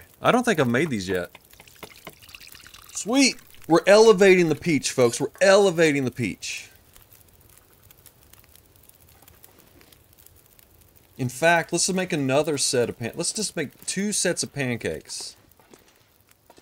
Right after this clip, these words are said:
I mean, I can't think of a better reason to use the, or a better thing to use the peaches on than maybe cl-, Camber Flight, but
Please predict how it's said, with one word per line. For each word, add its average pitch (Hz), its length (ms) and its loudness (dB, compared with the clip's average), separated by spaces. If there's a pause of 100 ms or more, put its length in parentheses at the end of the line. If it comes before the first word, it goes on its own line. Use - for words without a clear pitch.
(1040)
I 127 80 -8
mean, 139 140 -2
I 151 60 0
can't 196 260 -4
think 175 160 -6
of 151 40 -6
a 135 60 -4
better 131 400 0
reason 127 440 -4
to 107 40 -8
use 110 440 -8
the, 92 320 -4 (420)
or 107 160 -8 (480)
a 107 60 -8
better 127 340 0
thing 131 340 -4
to 117 60 -6
use 110 340 -6
the 98 120 -12 (200)
peaches 107 400 -10
on 101 240 -8
than 90 200 -10 (2500)
maybe 147 260 -2
cl-, - 280 -14
Camber 139 320 -4
Flight, 117 500 -4
but 101 280 -6